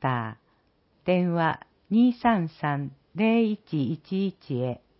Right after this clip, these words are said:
自身や家族の生活を守るため、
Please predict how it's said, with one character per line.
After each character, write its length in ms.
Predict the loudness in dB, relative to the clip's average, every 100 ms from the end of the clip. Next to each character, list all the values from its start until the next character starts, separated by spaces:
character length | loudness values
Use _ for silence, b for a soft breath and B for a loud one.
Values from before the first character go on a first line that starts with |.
| _ _ _ _ _ _ _ _ _ _ _ _ _ _ _ _ _ _ _ _ _ _ _ _ _ _ _ _ _ _ _ _ _ _ _ _ _
自 160 | 4 4
身 320 | 6 6 6
や 220 | 4 0 2
家 120 | 2
族 300 | 4 4 4
の 120 | 2
生 280 | 2 0 2
活 340 | 0 -2 0
を 140 | 2 4
守 380 | 4 4 2
る 40 | 0
た 220 | -2 -2
め、 260 | 0 -2